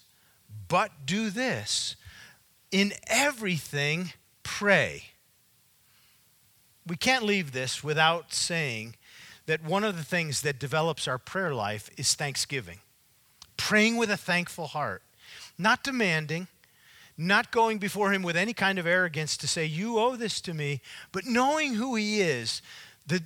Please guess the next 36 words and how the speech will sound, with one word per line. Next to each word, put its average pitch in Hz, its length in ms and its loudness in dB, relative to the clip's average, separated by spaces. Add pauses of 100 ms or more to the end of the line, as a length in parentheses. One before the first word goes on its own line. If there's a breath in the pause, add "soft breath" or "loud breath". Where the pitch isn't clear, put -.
the 175 100 0
Jesus 220 600 2
we 226 120 0
rejoice 175 600 2
in 143 140 -2
who 151 100 -4
gave 165 300 2
his 143 180 -4
life 165 260 2
for 139 220 -6
us, 120 220 -2 (320 loud breath)
we 165 80 -6
come 190 240 0
before 165 400 -4
him 147 120 -6
humbly. 165 460 -6 (320 loud breath)
We 160 60 -6
come 175 240 0
before 160 320 -4
him 160 100 -4
thankfully. 160 800 -4
We 127 100 -6
say, 160 180 -2
"Lord, 156 380 -2
hear 180 180 -4
my 160 220 -2
prayer 127 400 -6
today." 107 400 -8 (540 loud breath)
And 175 180 4
if 175 180 -2
you're 233 160 0
not 254 160 0
sure 247 220 -2
how 208 160 2
to 185 80 -6
pray, 185 480 0